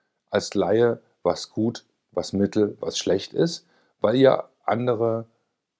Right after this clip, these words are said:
Entscheidungskriterien habt. Das ist völlig normal. Und deswegen nehmt euch doch bitte, das muss ja nicht ich sein, aber nehmt euch doch bitte einen Gesundheitsberater mit ins Boot, der euch berät und der euch berät,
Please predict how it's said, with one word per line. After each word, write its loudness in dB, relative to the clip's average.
Entscheidungskriterien 0
habt. -14
Das -12
ist -10
völlig -2
normal. -8
Und -12
deswegen -2
nehmt -2
euch 0
doch -4
bitte, 2
das -4
muss -2
ja 0
nicht -6
ich -2
sein, -2
aber 2
nehmt -2
euch -2
doch -2
bitte -8
einen -4
Gesundheitsberater 0
mit 2
ins -4
Boot, -2
der 2
euch -8
berät 0
und -8
der -4
euch -12
berät, 2